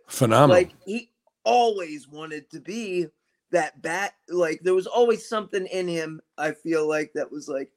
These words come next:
Speaker 2: "Man, I'm not a Jew." <laughs> Like, people, like, they go, "I'm, but I'm not. I'll, I'll, I'm, I'm, I'm legit." And they always wanna show it to some extent. And therein,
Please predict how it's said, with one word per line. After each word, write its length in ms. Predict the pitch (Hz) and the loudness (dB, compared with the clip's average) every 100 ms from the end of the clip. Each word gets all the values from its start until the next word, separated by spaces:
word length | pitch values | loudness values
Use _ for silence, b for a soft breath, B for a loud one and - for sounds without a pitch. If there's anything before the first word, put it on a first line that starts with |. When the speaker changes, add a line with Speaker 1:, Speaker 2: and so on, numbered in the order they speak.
| _ _ _ - | _ _ _ -4
Speaker 2:
"Man, 520 | 180 180 175 170 170 _ - _ _ _ _ _ _ - | 2 2 2 0 -4 _ -20 _ _ _ _ _ _ -10
I'm 220 | 196 185 | -6 -4
not 260 | 202 202 170 | -4 -4 -6
a 60 | |
Jew." 260 | - 175 - 233 | -2 0 0 2
<laughs> 80 | |
Like, 360 | 220 214 185 196 | 4 4 2 -2
people, 340 | 240 226 226 | -4 2 2
like, 300 | 202 180 180 _ b b b | 4 2 0 _ b b b
they 120 | 202 190 | -2 0
go, 120 | 208 196 | -2 -4
"I'm, 260 | 208 196 - 180 | -10 -10 -12 -8
but 120 | 190 | -4
I'm 180 | 180 185 | -4 -2
not. 320 | 220 220 180 135 | -4 -2 -4 -4
I'll, 260 | 151 175 - - | -4 -4 -6 -4
I'll, 240 | 170 160 - 170 | -2 -2 -10 -8
I'm, 160 | 170 165 160 | -8 -8 -10
I'm, 200 | 170 - 156 | -12 -14 -14
I'm 160 | 165 - _ 175 | -14 -16 _ -2
legit." 500 | 180 165 151 240 - | 0 0 2 2 2
And 80 | 165 | 4
they 120 | 165 | 4
always 420 | 170 202 196 175 | 4 2 0 -2
wanna 200 | 180 175 | -6 -6
show 360 | 151 - 185 175 | -8 -4 0 0
it 120 | - | -2
to 60 | 156 | -10
some 280 | - 151 156 | -12 -10 -10
extent. 500 | - - 156 147 - _ _ _ _ _ | -14 -8 -6 -6 -10 _ _ _ _ _
And 380 | - 180 175 175 - _ _ _ _ _ _ _ _ b _ _ | 0 2 2 0 -12 _ _ _ _ _ _ _ _ b _ _
therein, 840 | 170 220 240 233 202 190 190 196 | -2 4 4 4 0 0 -2 -8